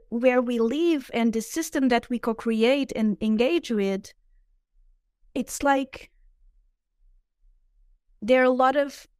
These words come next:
bar-, barriers, uh, of understanding, I would say, and, and, and empathy that don't allows, allow us to experiment, uh, things. For instance, giving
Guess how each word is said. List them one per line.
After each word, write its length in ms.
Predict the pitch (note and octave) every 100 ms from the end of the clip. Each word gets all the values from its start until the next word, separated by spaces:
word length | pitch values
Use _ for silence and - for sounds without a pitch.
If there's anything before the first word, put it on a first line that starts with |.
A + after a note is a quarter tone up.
| _ _ _ _ _ -
bar-, 240 | A#3+ A#3+ - _ -
barriers, 880 | A3+ A3+ D4+ D#4 B3+ A3 G#3 - - _ _ _ A#3
uh, 100 | A#3+
of 220 | - A#3+ D#4+
understanding, 1080 | G4 G#4 - - F#4 F#4+ D#4+ A3+ F#3+ F3+ - - _
I 120 | A#3+
would 180 | A3+ A3
say, 340 | - G#3 F#3+ -
and, 120 | G#3+
and, 140 | - A3+
and 220 | G#3 A#3+ -
empathy 520 | D#4+ D#4 C4+ - G#3
that 320 | G#3+ A3+ -
don't 220 | A#3 B3+
allows, 360 | A#3+ A3+ A#3+ A#3 -
allow 360 | F3 B3 A#3 A#3+
us 80 | B3
to 120 | B3
experiment, 840 | A3+ - B3 A#3 A3+ A3 G#3 G#3 -
uh, 160 | - A3+ A3+
things. 260 | D4 B3+
For 120 | - A#3
instance, 460 | A#3 - G#3+ G3 - - _ _ -
giving 380 | B3 C#4+ C#4